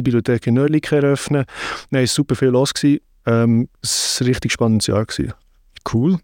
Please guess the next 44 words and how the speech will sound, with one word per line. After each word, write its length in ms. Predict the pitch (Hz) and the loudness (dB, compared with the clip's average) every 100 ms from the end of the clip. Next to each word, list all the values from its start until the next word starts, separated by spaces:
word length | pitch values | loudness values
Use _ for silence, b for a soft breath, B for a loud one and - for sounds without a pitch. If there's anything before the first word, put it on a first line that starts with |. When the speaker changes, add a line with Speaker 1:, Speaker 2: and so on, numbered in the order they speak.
| - | -4
Speaker 2:
Da 100 | 131 | -2
bist 140 | 117 | 0
du 60 | 147 | 2
schon 200 | 143 170 | 0 0
ein 60 | |
bisschen 240 | 113 143 151 | -2 -2 -2
weit 100 | - | -4
froh, 300 | - 143 139 | 0 2 2
ist 140 | - | 0
das 80 | 110 | -2
jetzt 180 | 131 - | -2 0
endlich 320 | 120 123 107 | 0 0 -2
durch, 180 | - 120 107 | 0 0 0
schon 140 | 104 101 | -2 -2
fast, 260 | 98 92 | -2 -2
hä? 200 | 110 104 - B | 0 -2 -4 B
Speaker 1:
Ja, 300 | 110 98 87 | 0 2 2
jetzt 340 | 92 - - - | 0 -2 -4 -2
muss 120 | 101 | 0
es 80 | 117 | 0
einfach 140 | 107 | 0
so 160 | 135 120 | 0 0
weitergehen, 520 | 107 202 190 117 110 | 0 -2 0 0 -2
hä? 40 | 117 B B B B B B B B | -6 B B B B B B B B
Speaker 2:
Hey 100 | 160 | -2
Dominik, 400 | 151 170 165 135 | 0 2 2 0
wir 80 | 165 | 2
haben 160 | 151 147 | 2 2
uns 240 | 160 - 156 | 0 -2 -6
vor 240 | - 131 - - | 0 0 -2 -2
über 320 | 170 180 160 | 2 2 0
zwanzig 480 | - 139 147 160 - | 0 0 2 0 0
Jahren 220 | 131 147 | 2 2
lernen 260 | 139 123 120 | 2 2 0
kennen. 640 | - 131 151 123 127 139 | -2 0 2 2 0 -2
Wir 160 | - 123 | 0 0
haben 100 | 110 | 2
dann 280 | 117 117 117 | 2 2 2
beide 360 | - 113 120 110 | 2 0 0 -2
zusammen 320 | 117 110 87 | 0 2 2
Hochbauzeichner 760 | 120 127 - 127 - 127 - | 0 0 0 -2 0 0 0
gelernt 360 | 123 120 117 113 - | -2 0 0 -2 -2
in 100 | 95 | -2
Bern. 480 | 113 113 143 196 | 0 -2 2 0